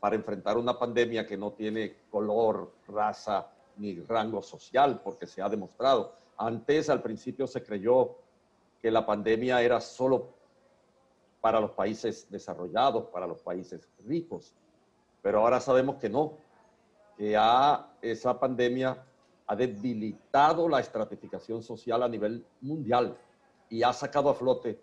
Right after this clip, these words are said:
la injusticia, la inequidad de los sistemas políticos y económicos. Una característica esencial de esta pandemia es eso.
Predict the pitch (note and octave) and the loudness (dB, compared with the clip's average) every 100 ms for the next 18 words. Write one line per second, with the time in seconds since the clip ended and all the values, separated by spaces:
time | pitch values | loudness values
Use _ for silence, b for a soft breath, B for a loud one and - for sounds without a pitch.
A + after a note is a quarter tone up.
0 | _ _ _ _ G#2 G2+ G2 G2 - C3+ | _ _ _ _ -4 -4 -6 -14 -6 -2
1 | C#3 - A#2 G#2 G2+ F#2+ F#2 - F2 A2+ | -2 -4 -2 0 0 -2 -8 -12 -4 2
2 | A#2+ A#2 - _ F#2+ G2 - - G#2+ A#2 | 4 2 -4 _ -10 -10 -12 -10 -4 -4
3 | - G#2 F#2 G2+ G#2+ G#2 - F2 F2 D#2+ | -2 -4 -4 -12 -16 -16 -16 -16 -16 -10
4 | G#2+ F#2+ - _ _ _ _ _ _ - | -10 -10 -14 _ _ _ _ _ _ -8
5 | A#2+ - C3 G#2 G2+ C#3 - C3 A#2 G2 | -6 0 0 0 -2 -2 -4 -8 -8 -8
6 | F2 - C3 A#2 G2+ G#2+ F#2+ F#2 F#2+ F#2+ | -14 0 0 0 -4 -6 -8 -8 -8 -8
7 | F2+ - C#2+ - | -12 -14 -20 -20